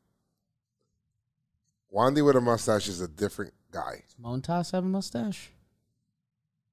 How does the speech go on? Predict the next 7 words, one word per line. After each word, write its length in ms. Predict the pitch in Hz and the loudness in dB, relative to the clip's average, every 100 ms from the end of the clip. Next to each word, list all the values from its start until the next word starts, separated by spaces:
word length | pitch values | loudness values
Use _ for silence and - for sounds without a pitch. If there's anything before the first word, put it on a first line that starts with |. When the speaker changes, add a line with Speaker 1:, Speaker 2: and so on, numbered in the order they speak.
| _ _ _ _ _ _ _ _ | _ _ _ _ _ _ _ _
Speaker 1:
Is 180 | - 95 | -14 -10
Mo- 140 | 104 117 _ _ _ _ _ _ _ - - - _ _ - | -10 -12 _ _ _ _ _ _ _ -20 -20 -20 _ _ -4
Speaker 2:
What? 260 | 127 123 - _ _ _ _ _ _ _ 104 | -2 -2 -4 _ _ _ _ _ _ _ -14
Speaker 1:
Is 160 | 92 | -12
he 80 | 101 | -10
gonna 260 | 98 107 104 | -8 -8 -8
pitch? 520 | - 76 131 - - | -8 -8 -6 -8 -14